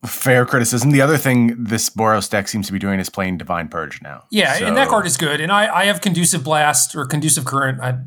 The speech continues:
Speaker 2: I don't know. All the names are made up, right?
Speaker 1: Yes, all
Speaker 2: The,
Speaker 1: fictional.
Speaker 2: the R R R sweeper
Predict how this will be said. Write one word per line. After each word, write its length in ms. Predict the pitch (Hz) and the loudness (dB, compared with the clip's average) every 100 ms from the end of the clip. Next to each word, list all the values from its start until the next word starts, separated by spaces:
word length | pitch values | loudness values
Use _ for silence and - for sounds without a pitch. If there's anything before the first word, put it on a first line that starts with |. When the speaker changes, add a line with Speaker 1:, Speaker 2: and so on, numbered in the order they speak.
| - - | -10 -6
Speaker 2:
I 80 | 131 | -4
don't 200 | 120 160 | -4 -2
know. 80 | 226 | 2
All 140 | 226 | 4
the 80 | 196 | 4
names 200 | 165 143 | 2 0
are 40 | |
made 180 | 135 131 | -2 -2
up, 240 | 123 131 _ | -4 -8 _
right? 220 | 151 139 131 | -6 -6 -4
Speaker 1:
Yes, 340 | 107 78 - - _ - - | -4 -4 -6 -10 _ -10 0
all 120 | 95 | 2
Speaker 2:
The, 80 | 82 | 2
Speaker 1:
fictional. 320 | - 87 87 _ _ | -2 -10 -16 _ _
Speaker 2:
the 120 | 165 | 0
R 340 | 170 - 196 190 | 0 2 2 2
R 180 | 180 180 | 2 4
R 220 | 160 160 | 2 2
sweeper 640 | - 165 139 151 143 131 | -2 -2 -2 0 -2 -6